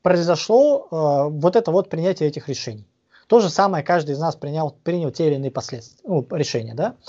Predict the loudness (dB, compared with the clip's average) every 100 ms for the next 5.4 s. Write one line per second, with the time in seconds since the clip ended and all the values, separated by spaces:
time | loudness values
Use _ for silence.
0 | -20 -20 _ 2 4 6 2 4 4 4
1 | 4 2 -2 2 2 2 -4 -6 -6 -6
2 | -6 -4 -2 -2 -4 -4 0 0 0 -2
3 | -2 0 0 0 -4 -4 -4 0 0 2
4 | 2 2 2 2 2 -2 -6 -6 -2 0
5 | 0 -2 -8